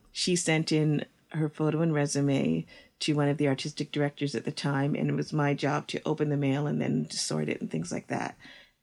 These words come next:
and I couldn't help it, but I read her letter, and I felt so inspired by her. And then I got to know her, and I told her that story, and she said, "Oh, well, glad to help," or whatever.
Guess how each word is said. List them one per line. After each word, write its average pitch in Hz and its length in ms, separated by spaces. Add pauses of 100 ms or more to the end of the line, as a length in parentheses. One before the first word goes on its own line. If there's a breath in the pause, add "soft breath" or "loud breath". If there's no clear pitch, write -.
(100)
and 147 100
I 143 80
couldn't 147 280
help 147 260
it, - 120
but 151 120
I 143 80
read 147 260
her 160 160
letter, 147 480 (580 loud breath)
and 165 140
I 160 80
felt 151 300
so 160 260
inspired 156 640
by 160 220
her. 147 420 (720 loud breath)
And 156 460
then 156 140
I 156 100
got 151 260
to 165 100
know 190 240
her, 160 140
and 135 80
I 131 80
told 160 380
her 143 120
that - 240
story, - 560
and 170 140
she - 220 (140)
said, - 200
"Oh, - 340 (100)
well, 160 260 (220)
glad 175 260
to 165 60
help," - 300
or 156 100
whatever. 170 540